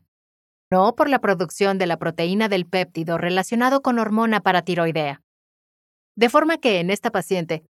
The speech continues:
sabemos que tiene múltiples metástasis en los pulmones y aumento de las concentraciones de P T H R P, y el cáncer que tienen menos probabilidades de ocasionarla es el linfoma de las células del manto.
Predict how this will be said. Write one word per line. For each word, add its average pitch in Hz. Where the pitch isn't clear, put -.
sabemos 285
que 277
tiene 180
múltiples 240
metástasis 180
en 170
los 160
pulmones 190
y 208
aumento 233
de 233
las 185
concentraciones 180
de 180
P 240
T 214
H 185
R 180
P, 196
y 254
el 269
cáncer 277
que -
tienen 180
menos 220
probabilidades 190
de 165
ocasionarla 175
es 294
el 339
linfoma 269
de 190
las 165
células 180
del 165
manto. 151